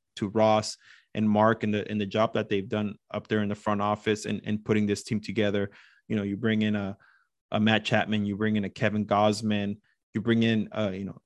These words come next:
a couple years, you bring in George Springer, and just the puzzles that they've kinda brought in little by little and, and, and forming this team. And you, you sprinkle it obviously with the young guys like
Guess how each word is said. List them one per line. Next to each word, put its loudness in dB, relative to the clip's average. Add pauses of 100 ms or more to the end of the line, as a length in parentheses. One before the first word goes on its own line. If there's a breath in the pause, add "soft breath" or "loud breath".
a -8
couple -4
years, -2
you -6
bring -6
in -4
George 0
Springer, 0
and 0
just 0
the 2
puzzles 4
that 2
they've -2
kinda 2 (120)
brought 4
in 0
little 2
by 0
little 2
and, -6
and, -6
and -6
forming -2
this -2
team. 4 (320)
And 4
you, 6
you -2
sprinkle 0
it 4
obviously 0
with 0
the 0
young 0
guys -2
like -4